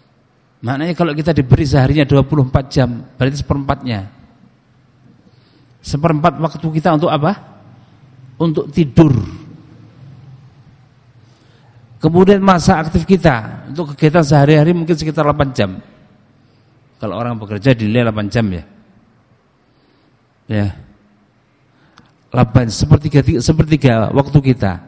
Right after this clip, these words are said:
untuk aktivitas kita delapan jam tadi. Terus kita tanya lagi, "Sisanya untuk apa?"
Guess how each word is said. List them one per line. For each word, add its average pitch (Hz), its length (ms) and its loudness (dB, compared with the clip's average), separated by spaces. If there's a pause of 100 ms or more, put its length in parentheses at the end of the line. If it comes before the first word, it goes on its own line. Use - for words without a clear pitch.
(920)
untuk 131 240 -4
aktivitas 127 500 -4
kita 120 220 -8
delapan 120 320 -2
jam 117 160 -2
tadi. - 320 -14 (1300)
Terus 151 180 -8
kita 175 220 -6
tanya 185 240 -6
lagi, 156 180 -8
"Sisanya 202 320 -6
untuk 202 140 -6
apa?" 208 200 -4